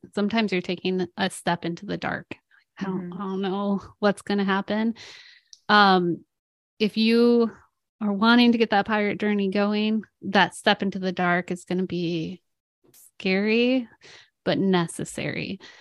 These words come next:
Speaker 1: Because if you continue to stay in what you know and the safety and the security, you're gonna keep, you're gonna keep on that path. You can, you most likely can look straight ahead and be like, "This road,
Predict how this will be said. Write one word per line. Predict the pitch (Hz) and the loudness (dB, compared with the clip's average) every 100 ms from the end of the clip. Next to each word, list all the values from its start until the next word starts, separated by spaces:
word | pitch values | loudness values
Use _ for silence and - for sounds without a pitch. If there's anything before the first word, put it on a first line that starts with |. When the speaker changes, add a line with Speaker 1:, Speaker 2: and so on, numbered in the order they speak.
| - _ _ | -20 _ _
Speaker 1:
Because | - 208 | -2 0
if | 196 | 0
you | 214 208 196 | 0 0 -2
continue | - 208 214 208 208 | -2 0 2 2 2
to | 202 | 2
stay | - - 196 185 190 196 | 0 -4 0 2 2 0
in | - 196 | 0 0
what | 190 - | 0 0
you | 180 | 0
know | 180 180 196 254 226 - - _ _ _ - | 2 2 4 2 0 -8 -20 _ _ _ -8
and | 202 190 185 180 185 180 185 | -4 -2 -2 -2 -4 -6 -6
the | 190 | -8
safety | - - 180 185 - - 208 | -8 -4 -2 -2 -4 -4 -2
and | 202 | -2
the | 180 | -4
security, | 175 175 175 - 190 185 185 208 220 233 226 - - _ _ _ _ _ _ _ _ | -4 -8 -10 -12 -6 -4 -2 -2 0 0 -4 -14 -20 _ _ _ _ _ _ _ _
you're | 208 202 | -2 0
gonna | 202 208 | 4 2
keep, | - - 190 170 - - _ _ _ _ - | 0 0 0 0 -4 -18 _ _ _ _ -6
you're | 202 | 0
gonna | 196 | 0
keep | 196 226 202 | 0 0 0
on | 202 | 2
that | 175 | 0
path. | 247 254 - - | 2 2 2 -6
You | 196 190 | -6 -2
can, | 208 202 170 - | 0 0 -2 -6
you | - 208 208 | -6 -2 0
most | 202 202 202 | 2 2 2
likely | 202 202 - 214 202 | 0 -2 0 0 0
can | - 196 190 196 190 | -2 0 2 2 0
look | 208 233 - | 0 -2 -4
straight | - - 208 208 | -14 -4 -2 0
ahead | 220 233 | 0 0
and | 208 | 0
be | 196 | 0
like, | 190 - | -2 -2
"This | 196 190 | -4 -2
road, | 208 220 247 277 | 0 2 4 4